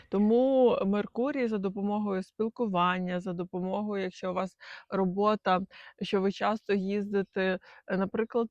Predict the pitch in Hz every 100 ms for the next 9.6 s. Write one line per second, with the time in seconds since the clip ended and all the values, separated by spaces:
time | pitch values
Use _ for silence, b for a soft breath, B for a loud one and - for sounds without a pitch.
0 | _ 226 190 190 196 196 190 190 - 190
1 | 185 208 233 233 233 - 185 196 196 -
2 | - 190 B B - 196 196 226 254 247
3 | - 226 226 - 185 196 208 202 190 190
4 | 220 - 240 240 226 - 202 202 190 180
5 | 185 190 185 175 - 180 185 226 302 -
6 | B B 202 214 196 202 220 - 240 233
7 | - - - 247 269 220 208 254 311 233
8 | 233 262 240 233 233 240 240 - 214 -
9 | 190 202 - 226 247